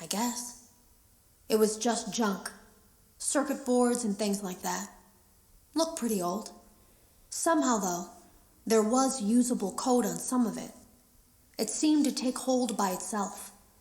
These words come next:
Things started changing. But then, he started appearing. At least that's what Jeremy said.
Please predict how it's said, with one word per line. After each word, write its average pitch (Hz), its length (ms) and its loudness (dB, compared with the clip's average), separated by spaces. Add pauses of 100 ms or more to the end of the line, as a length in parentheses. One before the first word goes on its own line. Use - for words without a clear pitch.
(500)
Things 269 300 6
started 240 380 0
changing. 208 500 -2 (960)
But - 160 -12
then, 208 360 2 (840)
he 233 520 2
started 180 440 -6
appearing. 185 520 -6 (1120)
At 226 120 0
least 247 280 2
that's 202 240 -2
what 202 100 -8
Jeremy 196 340 -2
said. 190 360 -12